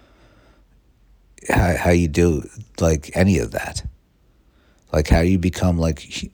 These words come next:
just ridiculously jacked or, like, whatever, you know, just in great shape or, um, really, really sm-, well, really, really smart. You just gotta be born.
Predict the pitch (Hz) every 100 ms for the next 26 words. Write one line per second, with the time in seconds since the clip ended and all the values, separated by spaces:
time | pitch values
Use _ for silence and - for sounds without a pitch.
0 | - 82 - - _ - - _ _ -
1 | - 85 85 78 85 80 78 - 73 76
2 | 78 76 80 - - _ _ _ _ _
3 | 80 85 78 76 78 76 73 78 85 62
4 | 62 - - 80 73 - 73 69 - -
5 | 67 69 - - 82 71 65 67 - -
6 | _ _ - - _ _ _ _ _ -
7 | - 65 62 67 65 - - 73 80 73
8 | 69 64 60 - 60 80 95 170 151 80
9 | 78 65 - - 71 62 55 67 65 -
10 | 58 60 65 - 64 - -